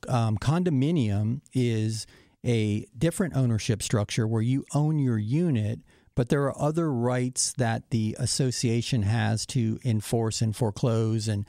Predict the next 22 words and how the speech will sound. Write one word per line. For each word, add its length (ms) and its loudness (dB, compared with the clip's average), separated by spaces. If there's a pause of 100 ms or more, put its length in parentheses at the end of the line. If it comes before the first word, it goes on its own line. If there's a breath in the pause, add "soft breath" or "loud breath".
(340 loud breath)
they 120 2
have 200 0
other 460 0 (220)
ownership 520 0 (120)
interest, 600 0
but 140 -2
it's 160 -2
as 220 0
the 100 0
association's 800 0
ancillary. 640 0 (320 loud breath)
It's 140 0
a 60 2
much 300 0
easier 500 0
process 560 0
to 140 0
lend 360 0
against 480 0
and 160 0
foreclose 640 0
on. 500 0